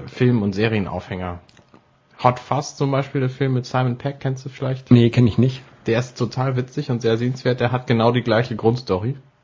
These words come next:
Speaker 1: dass dieser Polizist halt irgendwo aufs Land versetzt wird. Und Eureka, die Fernsehserie, ähm, die hat auch eine ähnliche Grundstory. Da ist es halt ein U S Marshal, der irgendwo aufs Land versetzt wird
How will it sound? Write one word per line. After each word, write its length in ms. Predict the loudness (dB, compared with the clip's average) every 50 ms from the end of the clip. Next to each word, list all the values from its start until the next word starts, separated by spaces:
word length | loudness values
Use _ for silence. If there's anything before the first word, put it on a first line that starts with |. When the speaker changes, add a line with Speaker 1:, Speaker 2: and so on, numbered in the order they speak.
| _ _
Speaker 1:
dass 200 | -12 -12 -12 -10
dieser 280 | -10 -8 -2 -2 -2 -2
Polizist 580 | -2 -4 -6 -6 -6 -6 -8 -10 -10 -4 -4
halt 120 | -4 -2 -2
irgendwo 240 | -2 -2 0 0 0
aufs 120 | -2 -2
Land 240 | -2 -2 -4 -4 -4
versetzt 420 | -6 -8 -6 -6 -8 -8 -10 -10
wird. 160 | -10 -10 -10 -12 -20 _ _ -20 -20 -20 -20 -20 _ _ _ _ 2
Und 320 | 4 4 4 4 0 -4 0
Eureka, 640 | 2 4 6 6 4 4 2 0 0 0 0 -2 -4 -10 _ _ -14
die 100 | -14 -8
Fernsehserie, 680 | -4 -2 -2 -2 -2 -2 -2 -2 0 0 -2 -2 -4 -6 -10 _ _ _ _ _ _ -16 -12
ähm, 320 | -8 -6 -6 -6 -4 -4
die 80 | -2 -2
hat 140 | -2 0 0
auch 180 | -2 -2 -2
eine 140 | -4 -4 -4
ähnliche 260 | -4 -6 -4 -6 -6
Grundstory. 500 | -6 -4 -6 -6 -6 -6 -6 -4 -4 -4
Da 120 | -4 -4 -6
ist 180 | -6 -8 -10
es 100 | -8 -6
halt 140 | -6 -6 -4
ein 140 | -4 -4 -4
U 40 | -2
S 200 | -4 -4 -4 -2
Marshal, 320 | 0 0 0 -2 -4 -4
der 180 | -4 -4 -4 -4
irgendwo 220 | -6 -6 -8 -8
aufs 220 | -8 -8 -12 -10
Land 180 | -8 -8 -8 -6
versetzt 400 | -8 -8 -6 -6 -10 -10 -12 -12
wird 160 | -12 -12 -12